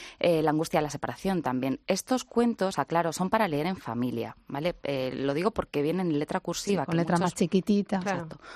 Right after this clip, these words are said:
Speaker 1: Muchos padres están buscando este tipo de, de letra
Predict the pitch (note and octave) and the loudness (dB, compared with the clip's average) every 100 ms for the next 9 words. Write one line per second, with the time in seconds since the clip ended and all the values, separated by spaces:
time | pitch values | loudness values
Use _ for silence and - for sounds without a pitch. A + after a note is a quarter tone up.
0 | - G3 G3+ G#3+ - G3+ G#3 G3+ - D#3+ | -8 -4 -2 -2 2 2 2 -2 -4 -4
1 | E3+ - E3+ C3+ - - F3 E3+ E3+ E3+ | -4 -2 0 0 -4 -8 -6 -2 0 0
2 | E3 D#3 D3+ D3+ - D#3+ E3 F3 - C#3+ | -2 -2 -4 -6 -4 -2 0 0 0 -2